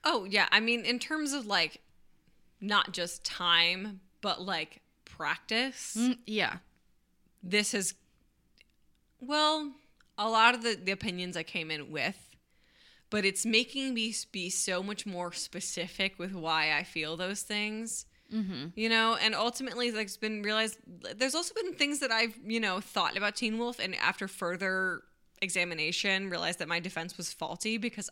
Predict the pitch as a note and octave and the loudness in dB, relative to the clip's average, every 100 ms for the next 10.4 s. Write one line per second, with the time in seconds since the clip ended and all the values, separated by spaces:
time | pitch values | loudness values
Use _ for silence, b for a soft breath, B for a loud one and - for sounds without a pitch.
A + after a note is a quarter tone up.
0 | - D#3 D#3+ - B2 D3+ - G#3 G#3+ A3 | -4 -4 -4 -4 -4 -4 -8 -8 -8 -6
1 | G#3 - - G#3+ G#3 - - _ - F3 | -8 -6 -4 -4 -6 -12 -20 _ -8 -4
2 | E3+ G#3+ C4+ E4+ - B G#3 G3 F#3 E3 | 0 2 2 2 -4 B -4 -2 -2 -4
3 | E3+ - G3+ G#3+ G#3 G3+ - G#3+ A3 G#3+ | -8 2 8 10 8 6 6 8 6 6
4 | G#3+ G#3 G#3+ A3+ F#3+ G3 F#3 F3+ F3 E3+ | 6 6 2 0 -2 -2 -2 -2 -4 -4
5 | E3 D#3+ F3+ F#3 F3+ E3 F3 D#3+ - C4+ | -4 -4 -6 -4 -4 -6 -8 -2 0 0
6 | D4 F4 F4+ B3+ B3 A#3 G#3+ G#3 G3+ G3+ | 0 -2 -2 -2 -2 0 2 2 0 -2
7 | G3 F3+ F3+ F#3+ F3+ E3+ - E3 - E3+ | -2 -4 -2 -2 -2 -4 -6 -10 -4 -2
8 | E3+ - F3 G3+ E3+ E3 D#3+ E3 - E3 | -2 -4 -8 -6 -6 -6 -6 -8 -6 -8
9 | D#3+ - - - - F#3 F3 E3+ - - | -8 -12 -20 -18 -6 -4 -4 -6 -10 -4
10 | E3+ E3 G3 | -2 0 0